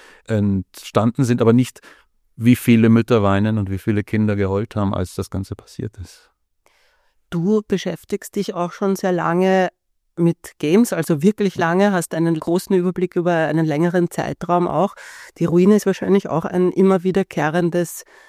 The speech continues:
Speaker 2: Motiv in Games.
Speaker 1: Ja, das ist in ganz vielen Spielen, wie zum Beispiel in Stalker oder in Fallout, ist es so, dass man durch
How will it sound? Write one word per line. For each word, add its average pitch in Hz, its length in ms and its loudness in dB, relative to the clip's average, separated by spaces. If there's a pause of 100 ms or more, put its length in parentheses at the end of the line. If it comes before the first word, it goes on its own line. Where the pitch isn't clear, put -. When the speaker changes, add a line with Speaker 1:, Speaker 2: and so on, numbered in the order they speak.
(180)
Speaker 2:
Motiv - 720 -4
in 143 360 -2
Games. - 560 -8 (540)
Speaker 1:
Ja, 139 320 2
das 113 180 -8
ist - 220 -14 (280)
in 127 140 2
ganz 120 240 -2
vielen 135 300 2
Spielen, 131 640 2
wie 117 200 0
zum 113 200 -4
Beispiel 110 320 -4
in 95 120 0
Stalker 117 1040 0
oder 95 140 -2
in 98 100 0
Fallout, 107 720 0
ist 113 140 -6
es 117 120 -6
so, 120 80 -4
dass 110 180 -6
man 120 120 0 (840)
durch - 520 -2